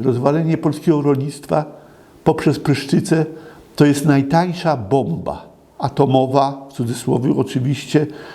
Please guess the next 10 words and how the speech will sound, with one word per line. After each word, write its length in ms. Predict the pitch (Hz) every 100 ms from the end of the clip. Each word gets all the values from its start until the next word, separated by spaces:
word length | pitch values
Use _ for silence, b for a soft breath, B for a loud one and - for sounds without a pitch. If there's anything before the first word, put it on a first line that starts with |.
| B
która 220 | - 143 139
może 300 | 147 139 139
zrobić 460 | 143 156 139 - B B
sz-, 320 | B - - -
sz-, 260 | - - - - 247 220 247 - - - -
szkód 400 | - - 185 175
o 80 |
wartości 680 | 127 139 - 160 156 - 165 B B B -
kilkuset 640 | 185 175 185 - 170 131
miliardów 720 | 127 131 147 143 135 143 -